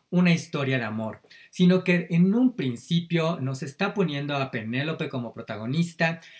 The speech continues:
que Penélope no responde a los cánones típicos de belleza,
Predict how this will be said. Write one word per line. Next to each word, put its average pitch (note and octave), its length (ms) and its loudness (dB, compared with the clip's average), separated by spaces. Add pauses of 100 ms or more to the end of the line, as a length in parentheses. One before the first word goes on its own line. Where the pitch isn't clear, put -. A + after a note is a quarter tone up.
(100)
que E3 100 -4
Penélope F#3 880 2
no E3+ 300 -2
responde G3+ 800 0
a D#3+ 40 2
los B2 360 -6
cánones C#3+ 560 -4
típicos C3 640 -6
de A2+ 140 -6
belleza, D3+ 760 -6